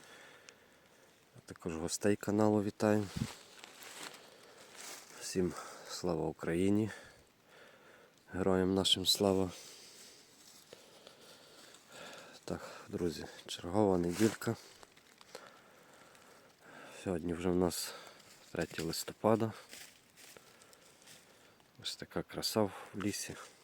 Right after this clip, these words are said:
Так, минулий тиждень у нас пройшов вроді без морозів. Аж на сьогодні в нас вже було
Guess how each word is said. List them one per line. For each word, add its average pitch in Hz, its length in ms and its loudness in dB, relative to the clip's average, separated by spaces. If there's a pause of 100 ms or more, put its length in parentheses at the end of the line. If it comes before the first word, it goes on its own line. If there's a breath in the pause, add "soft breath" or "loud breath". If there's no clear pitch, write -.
(3750 loud breath)
Так, - 320 0
минулий 92 400 4
тиждень 85 380 2
у 87 60 2
нас - 420 2 (760 loud breath)
пройшов 90 460 -2
вроді 82 320 0
без - 480 -2
морозів. 120 520 2 (1500 loud breath)
Аж - 180 -8
на 87 80 -2
сьогодні 95 480 2
в 98 40 4
нас 98 180 4
вже 92 180 0
було 95 340 2